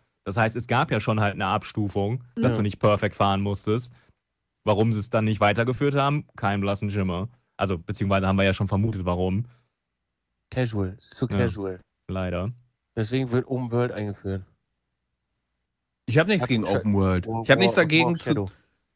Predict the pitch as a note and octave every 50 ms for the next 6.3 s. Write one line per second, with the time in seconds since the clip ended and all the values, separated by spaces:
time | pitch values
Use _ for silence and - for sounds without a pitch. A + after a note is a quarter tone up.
0 | _ - _ _ - D#3 D3 - - - - D#3 C#3+ C3 - D3+ C#3+ C3+ C3 C3
1 | B2+ B2 A#2+ A#2 B2 C3 C#3 D3 - - C3+ C3 C3 - C#3 C3 C#3+ D#3 F#3 F#3
2 | - - D#3+ C3 - - - _ _ _ _ - C3 A#2+ A2+ G#2 - _ - G#2
3 | F#2+ G#2 G#2 G2+ G2+ G2+ - - G2 F#2+ F#2+ - G2+ F2+ F2 G2 A2 _ _ -
4 | F#2 G2+ G2+ G2 G#2 G#2 G#2 G#2 G2 - _ _ _ _ _ _ _ _ _ _
5 | _ - - G#2 G#2+ G#2 G#2+ G2+ F#2+ F#2 - - - D#2 E2 F#2+ F#2+ F#2 G#2+ G#2
6 | B2 C#3+ B2+ G2+ F2 F2